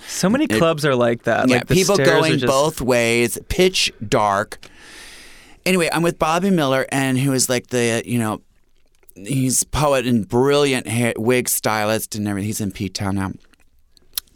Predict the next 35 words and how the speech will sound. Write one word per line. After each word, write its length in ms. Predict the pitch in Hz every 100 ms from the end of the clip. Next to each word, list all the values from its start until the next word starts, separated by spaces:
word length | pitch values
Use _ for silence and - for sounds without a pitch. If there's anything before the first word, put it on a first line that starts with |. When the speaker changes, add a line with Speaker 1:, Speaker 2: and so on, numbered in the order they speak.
| -
Speaker 2:
And 180 | 127 120
he's, 320 | 143 143 - - - - - - -
we're 100 | 147
walking 220 | 147 156
down 80 | 190
the 60 |
stairs, 340 | 180 151 135 135
and 100 | 131
he's 180 | 143 139
ahead 300 | 131 147 143
of 140 | -
me, 140 | 113 110
and 80 |
he 40 | 117
gets 200 | 127 -
to 100 | 151
the 60 | 127
bottom 280 | 123 120 120
of 40 |
the 80 | 117
stairs, 460 | - 123 107 104 -
and 60 | 113
he 60 |
turns 300 | 101 127 135
around, 380 | 175 135 107 101 -
and 100 | 117
I'm 200 | 127 196
only, 160 | 311 247
like, 300 | 120 110 - 101
on 160 | 101
the 80 | 98
third 360 | - 120 120 120
or 60 |
fourth 460 | 110 101 98 98 -
step 380 | - - 98 -